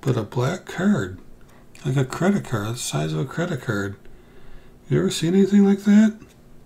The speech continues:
I had never seen a Geiger bar, an assay like that. It's a ten gram bar.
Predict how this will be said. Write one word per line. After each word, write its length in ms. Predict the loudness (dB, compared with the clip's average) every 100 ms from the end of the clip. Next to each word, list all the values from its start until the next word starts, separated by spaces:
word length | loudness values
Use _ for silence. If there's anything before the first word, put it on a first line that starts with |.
| -20 -20 -20 -20 -20 -4
I 80 | -2
had 180 | 0 0
never 340 | 0 2 2
seen 540 | 0 2 2 4 2 -2 -4
a 80 | -2
Geiger 360 | -2 -2 -2
bar, 400 | -2 -2 -2 -4 -6 -12 -18 -14 -4
an 120 | -2
assay 400 | -2 -4 -4 -6
like 200 | -6 -4
that. 160 | -4 -4
It's 120 | -4
a 60 |
ten 260 | -2 2 2
gram 320 | 2 0 0
bar. 360 | 0 0 0